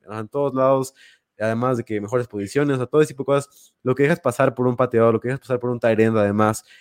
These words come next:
me parece que sí son comp-, son picks compensatorios y sí son picks a lo mejor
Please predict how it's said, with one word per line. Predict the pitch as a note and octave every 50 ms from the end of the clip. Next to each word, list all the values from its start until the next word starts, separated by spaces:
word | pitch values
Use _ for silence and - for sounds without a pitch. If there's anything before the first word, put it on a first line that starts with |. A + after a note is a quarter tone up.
| _ _ _
me | A#2 -
parece | - A#2 A#2+ A#2+ - B2
que | C3 B2 G#2+ - -
sí | - - - F3+ F#3
son | F3 F#3+ F3+
comp-, | F#3 F3+ D#3+ C#3+ -
son | - E3+ D#3+ D3
picks | F3 - -
compensatorios | F3 D3+ C#3+ B2 G2+ C3+ C#3 D3 C#3+ B2
y | B2
sí | A#2+ C3
son | C#3 B2+
picks | A#2 C3 B2+ - -
a | A#2+
lo | A2
mejor | A2 - - B2 B2+ A#2+